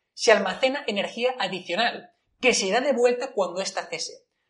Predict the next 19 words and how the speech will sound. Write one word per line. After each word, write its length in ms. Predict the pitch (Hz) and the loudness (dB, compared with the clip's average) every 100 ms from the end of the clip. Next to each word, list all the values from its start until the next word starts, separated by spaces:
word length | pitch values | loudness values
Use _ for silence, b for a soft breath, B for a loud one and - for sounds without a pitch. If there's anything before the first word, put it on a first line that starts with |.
| _ _ | _ _
Para 300 | 208 180 220 | 8 10 6
esto, 360 | 269 - 269 - | 6 0 -4 0
ese 240 | 220 220 | -2 -2
punto 640 | - 254 208 226 - - _ _ | 2 2 2 -2 -4 -16 _ _
aumenta 460 | 208 196 240 196 175 | 0 2 2 0 -6
su 140 | - | -6
rigidez 460 | 175 165 175 247 254 | -8 -4 2 2 0
hasta 240 | 196 - 165 | -6 -6 -8
el 120 | 170 | -4
máximo 480 | 220 - 247 247 - | -4 -4 -4 -6 -6
punto 360 | 220 214 233 | -6 -4 -6
de 180 | 233 175 | -4 -4
ruptura. 480 | 147 - 170 - - _ _ _ _ | -4 -6 -8 -8 -16 _ _ _ _
Si 240 | - 233 | 0 4
esto 260 | 208 - 180 | 4 4 2
ocurre, 540 | 269 262 320 - - | 6 4 4 -4 -16
la 160 | 190 196 | -4 -2
estructura 480 | 180 175 160 208 208 | -2 -10 -2 2 4
colapsa, 560 | - 254 - - - | 6 6 4 -10 -16